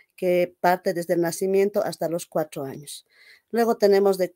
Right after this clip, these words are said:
cuatro años a cinco años, que es la educación, eh, escolarizada. Esta, a su vez, está dividida en dos, ¿no?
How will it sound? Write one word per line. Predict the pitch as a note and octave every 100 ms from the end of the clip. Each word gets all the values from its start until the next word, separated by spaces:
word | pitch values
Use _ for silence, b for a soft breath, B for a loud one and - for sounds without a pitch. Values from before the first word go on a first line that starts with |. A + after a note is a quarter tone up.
| -
cuatro | F#3 F#3 A3+
años | G#3 A3 A3 - -
a | E3
cinco | - G3 F#3+ G3 A#3+
años, | A#3+ G#3 A3 A3 -
que | F#3 F3+
es | F#3+ F#3+ B B B
la | -
educación, | E3 F3+ F#3 F3 F#3+ F#3 -
eh, | E3 E3 D#3+ D3 _ _ _ -
escolarizada. | G#3+ G#3+ - F3+ D#3+ D#3+ - D#3+ E3 - - B B B _ -
Esta, | F#3 F#3+ - A#3+
a | G#3
su | A3 D4+
vez, | A#3+ B3+ - - _ _ _ -
está | F3+ F#3 E3+
dividida | F3 F3 F3 F#3 G#3
en | A3
dos, | B3 C4+ - - - _ -
¿no? | G3 A#3